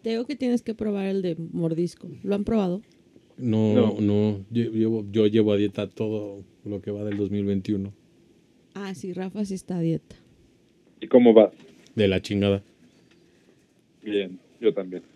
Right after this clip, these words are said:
Speaker 2: Tengo síndromes de abstinencia, se me antoja todo. A, a los cornflakes les quiero poner mermelada, cajeta, corn pops.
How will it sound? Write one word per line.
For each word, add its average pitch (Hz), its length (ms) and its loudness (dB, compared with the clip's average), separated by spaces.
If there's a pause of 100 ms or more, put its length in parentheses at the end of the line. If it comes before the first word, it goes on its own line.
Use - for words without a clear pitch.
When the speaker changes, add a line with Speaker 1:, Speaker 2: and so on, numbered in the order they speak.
(120)
Speaker 2:
Tengo 110 280 0
síndromes 110 480 -2
de 98 60 -2
abstinencia, 104 680 -4
se 110 120 -4
me 98 100 -6
antoja 95 320 -10
todo. 107 580 -2 (1700)
A, 117 180 -8 (160)
a 127 60 -2
los 120 160 4
cornflakes 139 400 4
les 120 140 0
quiero 123 220 2
poner 110 200 2
mermelada, 104 720 0
cajeta, - 540 4
corn - 180 8
pops. - 560 2